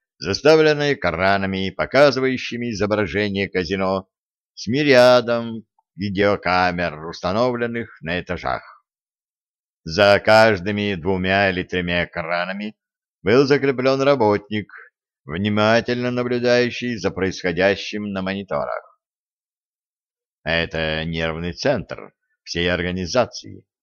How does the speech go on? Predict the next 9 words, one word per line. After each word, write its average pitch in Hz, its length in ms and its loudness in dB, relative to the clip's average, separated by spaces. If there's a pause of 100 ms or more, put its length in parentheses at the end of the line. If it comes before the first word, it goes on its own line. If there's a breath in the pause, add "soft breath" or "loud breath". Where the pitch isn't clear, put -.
сказал - 560 -6
Бексон. 82 540 -10 (880)
Все, 127 380 4
что 131 220 0
происходит, 117 720 -2
записывается, 101 1120 -6 (560)
так 110 220 4
что 107 200 -2
любая 104 800 -2